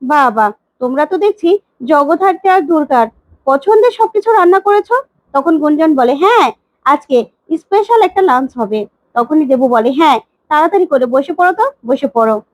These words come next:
আচ্ছা, তখনই উনি রাজনাথ জগদ্ধাত্রীর দিকে এগিয়ে যায় আর গিয়ে বলে, "বৌমা, তুমি আমাকে ক্ষমা করে দাও, তোমার জীবন থেকে একুশটা বছর হারিয়ে গেছে, তার জন্য, তার জন্য এই মুখার্জি পরিবার দায়ী,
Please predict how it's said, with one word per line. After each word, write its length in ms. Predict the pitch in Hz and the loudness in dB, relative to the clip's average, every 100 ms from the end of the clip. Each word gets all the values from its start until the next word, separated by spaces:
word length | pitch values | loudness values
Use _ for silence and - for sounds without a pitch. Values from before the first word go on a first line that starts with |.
| _ _ - | _ _ -6
আচ্ছা, 260 | 240 330 302 - _ _ _ | -4 -2 -2 -4 _ _ _
তখনই 400 | 285 277 392 294 381 | -4 0 2 4 4
উনি 160 | 302 359 _ _ _ - | 2 0 _ _ _ 0
রাজনাথ 400 | 320 370 403 427 | 2 2 0 0
জগদ্ধাত্রীর 480 | 359 349 392 - 359 | 0 -2 -4 -4 -6
দিকে 180 | 311 302 | -2 -2
এগিয়ে 280 | 269 247 233 | -2 -2 -4
যায় 240 | 226 214 - | -2 -4 -4
আর 100 | - | -4
গিয়ে 260 | 254 269 254 | -4 0 0
বলে, 260 | 226 214 214 - _ _ _ _ - | 0 -2 -4 -8 _ _ _ _ -2
"বৌমা, 300 | 240 254 311 427 _ _ _ _ _ _ | 0 2 0 -2 _ _ _ _ _ _
তুমি 180 | - 294 349 | -6 0 2
আমাকে 260 | 349 349 403 | 2 2 0
ক্ষমা 260 | 339 285 | 0 -2
করে 200 | 285 233 | -2 -2
দাও, 180 | 208 214 - _ | -2 -4 -6 _
তোমার 220 | 233 240 | -4 -4
জীবন 280 | 226 240 285 | -4 -2 0
থেকে 260 | 302 233 269 320 _ _ _ | 0 0 0 -2 _ _ _
একুশটা 440 | - 311 381 381 427 | -2 0 0 0 0
বছর 340 | 285 254 349 339 | 0 -2 0 0
হারিয়ে 320 | 294 254 240 | 0 0 0
গেছে, 300 | 214 - 277 226 - _ _ _ | 0 -2 0 -2 -4 _ _ _
তার 140 | 254 247 | -4 0
জন্য, 240 | 269 247 214 - _ _ | 0 0 -2 -4 _ _
তার 160 | 302 294 | -2 0
জন্য 220 | 359 330 285 359 _ _ | 0 0 -2 -4 _ _
এই 120 | 339 | 0
মুখার্জি 420 | 359 330 359 339 359 | 2 2 0 0 0
পরিবার 380 | 294 269 269 240 | 0 0 0 0
দায়ী, 200 | 226 | -2